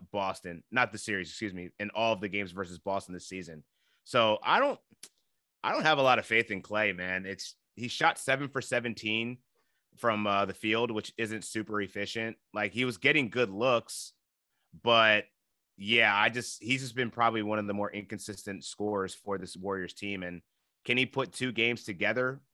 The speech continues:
in a row? We haven't seen it yet. So I think it's, it's wise to fade him after a twenty-five point performance.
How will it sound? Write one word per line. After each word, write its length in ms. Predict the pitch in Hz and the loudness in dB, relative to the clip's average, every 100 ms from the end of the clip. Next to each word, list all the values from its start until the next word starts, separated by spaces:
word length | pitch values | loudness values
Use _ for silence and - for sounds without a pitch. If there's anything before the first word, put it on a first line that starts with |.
| _ - | _ -8
in 80 | 101 | -6
a 60 | |
row? 360 | 90 101 117 120 | -2 2 4 2
We 160 | 104 | 0
haven't 260 | 98 101 - | -2 -4 -6
seen 240 | - 113 | -6 -6
it 80 | 107 | -4
yet. 220 | 90 90 - - | -6 -6 -8 -16
So 280 | - 92 90 | -8 -6 -4
I 160 | 92 | -4
think 180 | 101 110 | -4 -8
it's, 320 | 104 - - _ _ _ - | -8 -10 -16 _ _ _ -14
it's 160 | 101 | -8
wise 360 | 104 117 107 104 | 0 4 4 0
to 100 | 92 | -8
fade 260 | - 104 | -2 -2
him 240 | 92 85 82 _ _ _ - | -2 -8 -14 _ _ _ -6
after 340 | 98 - 98 | -6 -2 -2
a 240 | 92 87 85 | 0 -2 -6
twenty-five 480 | - 98 95 87 | -8 -8 -4 -4
point 200 | 90 90 | -4 -10
performance. 640 | 85 - 87 80 73 - - | -12 -12 -10 -10 -14 -20 -20